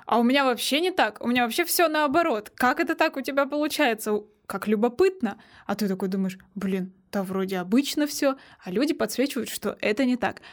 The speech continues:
А с другой стороны, действительно найдутся те, у кого так же, и которые скажут: «Ура, спасибо, что ты об этом сказал, я не один. Как хорошо, что ты рассказал о своей этой особенности или там о своей жизни.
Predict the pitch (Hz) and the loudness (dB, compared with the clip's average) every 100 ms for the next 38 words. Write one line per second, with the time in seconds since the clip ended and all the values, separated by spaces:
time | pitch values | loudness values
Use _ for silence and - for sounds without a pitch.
0 | - - 240 226 _ - 220 226 247 330 | -8 0 0 0 _ -8 -2 0 2 2
1 | 453 - 349 311 208 185 208 214 - 320 | 0 2 0 2 -2 -4 -2 -2 0 -2
2 | 508 403 247 208 214 240 277 269 220 208 | 0 0 0 0 0 2 0 0 -4 -2
3 | - 311 403 - - 240 277 247 - 233 | 0 0 -2 -6 -2 0 2 0 2 2
4 | 330 330 233 226 262 254 254 247 220 - | 2 0 -2 -2 0 -2 -2 -4 -6 -8
5 | - - - - 269 262 269 262 240 - | -20 -20 -8 2 4 4 4 2 0 -4
6 | 233 - 269 294 302 294 262 247 254 247 | -2 -2 -2 0 0 2 2 2 0 0
7 | 240 277 262 262 208 214 262 302 285 262 | 0 0 2 2 2 2 2 2 2 2
8 | 254 226 262 262 196 - - - 269 320 | 2 2 4 2 0 -8 -6 2 2 2
9 | 320 269 262 269 349 - - - 285 311 | 0 0 0 0 0 0 -4 0 0 2
10 | 240 - 208 226 330 - 226 226 220 262 | 0 -2 0 2 0 0 -2 0 2 2
11 | 311 240 226 - 294 240 220 - - - | 2 2 2 2 2 2 0 -4 -6 -6
12 | - 269 254 220 190 - 226 233 233 285 | -2 0 2 0 -4 -2 -2 0 0 2
13 | 214 226 302 247 | 2 2 2 0